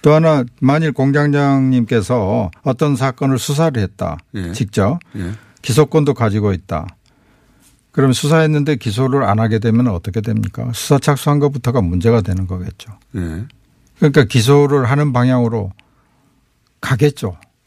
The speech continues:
Speaker 2: 가능하면 갈 수 있죠.
Speaker 1: 가능하면
Speaker 2: 예.
Speaker 1: 거기에서 무리가 발생하는 거죠.
Speaker 2: 그렇죠. 무리한 기소 있죠.
Speaker 1: 그렇죠.
Speaker 2: 거꾸로 무리한
Speaker 1: 예.
Speaker 2: 불기소도 있죠.
Speaker 1: 무리한 불기소도 있을
Speaker 2: 네.
Speaker 1: 수 있고요.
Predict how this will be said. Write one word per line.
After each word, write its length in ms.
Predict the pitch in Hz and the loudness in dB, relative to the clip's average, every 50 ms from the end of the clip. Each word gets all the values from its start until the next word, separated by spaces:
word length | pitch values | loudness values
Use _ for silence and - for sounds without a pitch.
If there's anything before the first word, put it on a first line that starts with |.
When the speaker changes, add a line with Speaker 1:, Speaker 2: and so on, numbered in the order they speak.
| _ - | _ -8
Speaker 2:
가능하면 400 | - 113 117 117 120 123 117 104 | -4 -2 -2 -2 -2 -2 -2 -2
갈 160 | 95 104 92 | -2 -4 -4
수 120 | - - | -6 -8
있죠. 100 | 90 - | -6 -2
Speaker 1:
가능하면 640 | 123 131 139 143 143 139 110 110 127 131 131 110 87 - 107 | 2 4 4 4 4 4 2 2 2 0 0 -2 -2 -4 -6
Speaker 2:
예. 240 | 98 95 87 82 78 | -8 -6 -6 -4 -2
Speaker 1:
거기에서 320 | 127 131 131 147 135 135 | -2 0 2 2 0 0
무리가 380 | 127 104 113 113 127 120 131 120 | -2 -2 -2 0 0 0 0 0
발생하는 500 | 101 95 90 - - 107 98 98 98 92 | 0 -2 -4 -4 -4 -4 -4 -4 -4 -6
거죠. 220 | 87 101 - - _ _ _ _ _ _ _ _ _ _ _ _ _ | -10 -12 -16 -20 _ _ _ _ _ _ _ _ _ _ _ _ _
Speaker 2:
그렇죠. 260 | _ - 95 - 98 | _ -16 -12 -8 -6
무리한 300 | 107 110 117 123 127 107 95 | -4 -2 -2 -2 -2 -4 -4
기소 220 | 90 82 90 95 | -6 -8 -10 -10
있죠. 260 | 76 - - - - | -12 -14 -16 -10 -4
Speaker 1:
그렇죠. 340 | - 110 107 104 101 - - | -2 -2 0 -2 -2 -4 -6
Speaker 2:
거꾸로 220 | 107 - 170 170 151 | -4 -4 -4 -4 -2
무리한 600 | 139 127 127 139 160 120 113 - - 151 147 131 | -2 -2 -2 0 2 4 4 4 2 0 -2 -4
Speaker 1:
예. 40 | |
Speaker 2:
불기소도 480 | 113 127 127 135 160 160 151 147 120 107 | -6 -6 -6 -6 -4 -4 -4 -2 -2 -2
있죠. 300 | 92 - - - 82 76 - _ _ _ _ _ _ _ _ _ _ - | -4 -6 -8 -12 -14 -14 -16 _ _ _ _ _ _ _ _ _ _ 0
Speaker 1:
무리한 320 | 156 151 160 165 156 127 | 2 4 4 4 2 2
불기소도 500 | 127 139 131 131 135 110 127 127 113 120 | -2 -2 -2 -2 -2 -2 -2 -2 -2 -2
있을 200 | 107 98 87 87 | -2 -2 -2 -4
Speaker 2:
네. 60 | 82 | -4
Speaker 1:
수 100 | 78 85 | -4 -6
있고요. 240 | 90 78 - - | -8 -10 -10 -12